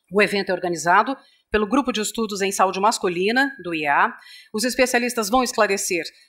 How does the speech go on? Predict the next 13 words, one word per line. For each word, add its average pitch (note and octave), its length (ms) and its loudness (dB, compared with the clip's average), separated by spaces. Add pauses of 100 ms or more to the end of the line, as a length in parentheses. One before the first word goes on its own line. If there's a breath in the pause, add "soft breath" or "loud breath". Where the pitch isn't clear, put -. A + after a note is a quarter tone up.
o F3 80 -2
mecanismo A3+ 640 0
da G#3 140 4
ação B3 400 2
dessas A#3+ 400 0
substâncias G#3+ 640 -2
na G3+ 100 2
saúde G3+ 440 0
dos A3 200 -6
adolescentes G3 1000 -4
e G3 100 0
adultos F#3 460 -2
jovens. E3 640 -2